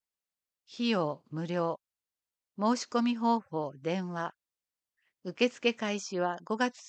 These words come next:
一日金曜日から、定員五十名に達し次第受付締め切り。申し込み受付時間、九時から十七時まで。お申し込みお問い合わせ、八代市立博物館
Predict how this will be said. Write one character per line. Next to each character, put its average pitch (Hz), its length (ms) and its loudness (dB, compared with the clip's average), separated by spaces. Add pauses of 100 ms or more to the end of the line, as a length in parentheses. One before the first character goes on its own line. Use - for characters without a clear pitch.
一 185 120 -6
日 - 280 -8
金 220 240 -2
曜 220 200 2
日 190 140 -6
か 156 180 -6
ら、 151 240 -4 (380)
定 226 260 0
員 226 280 -2
五 196 100 0
十 247 280 -2
名 208 200 0
に 175 140 -4
達 175 400 -8
し - 0 -
次 240 160 -6
第 190 340 -2
受 175 240 -6
付 208 240 -8
締 190 220 -6
め 185 100 -4
切 - 220 -14
り。 151 180 -10 (1040)
申 214 260 2
し - 120 -6
込 233 140 0
み 233 120 4
受 233 240 0
付 - 240 -4
時 - 140 -8
間、 156 340 -2 (400)
九 - 160 -4
時 247 160 -2
か 180 140 -2
ら 170 100 -2
十 180 240 -2
七 220 260 0
時 196 140 -4
ま 156 160 -6
で。 139 280 -10 (1040)
お 175 100 -4
申 214 240 2
し - 140 -10
込 208 160 -2
み 196 160 0
お 185 80 0
問 208 260 -2
い 196 60 0
合 185 60 -2
わ 185 120 -4
せ、 170 340 -4 (800)
八 180 280 -4
代 233 200 0
市 233 160 -4
立 240 280 -4
博 214 220 -4
物 233 300 -6
館 160 280 -4